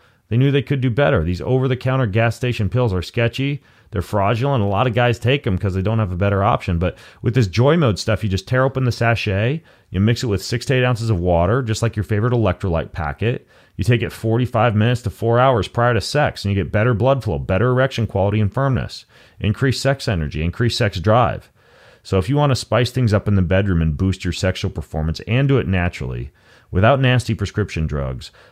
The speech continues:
I got a special offer for you. Go to use joy mode dot com slash greenfield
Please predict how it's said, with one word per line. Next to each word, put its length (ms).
I 80
got 140
a 20
special 380
offer 260
for 220
you. 180
Go 120
to 80
use 460
joy 400
mode 320
dot 240
com 300
slash 320
greenfield 840